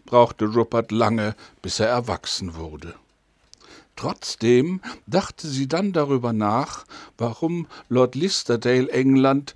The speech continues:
so plötzlich verlassen hatte. Für diesen überstürzten Entschluss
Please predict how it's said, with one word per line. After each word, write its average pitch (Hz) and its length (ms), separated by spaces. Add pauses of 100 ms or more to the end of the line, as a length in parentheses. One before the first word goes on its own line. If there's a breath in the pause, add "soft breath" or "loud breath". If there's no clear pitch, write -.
(160 loud breath)
so 131 180
plötzlich 131 560
verlassen 147 600
hatte. 120 380 (760)
Für 117 180
diesen 120 580 (200 loud breath)
überstürzten 117 840
Entschluss 117 640